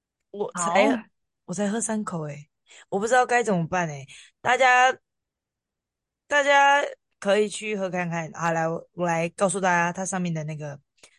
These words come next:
Speaker 1: slogan，叫做“日本和歌山梅子酸脆甜美，圆润果实气息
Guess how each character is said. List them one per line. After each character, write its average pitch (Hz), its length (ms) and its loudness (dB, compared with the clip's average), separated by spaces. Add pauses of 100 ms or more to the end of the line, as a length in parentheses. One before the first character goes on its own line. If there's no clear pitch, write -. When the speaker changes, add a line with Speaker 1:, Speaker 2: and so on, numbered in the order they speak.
Speaker 1:
slogan， 160 680 -6
叫 165 140 -10
做 160 200 -8 (380)
“日 320 300 2
本 160 340 -2
和 170 380 -6
歌 262 200 6
山 240 300 0
梅 180 380 -2
子 - 320 -8 (1200)
酸 262 540 2
脆 226 360 2
甜 156 300 -8
美， 165 320 -6 (440)
圆 196 280 2
润 240 400 2
果 170 260 -6
实 165 280 -6
气 240 240 -4
息 165 360 -6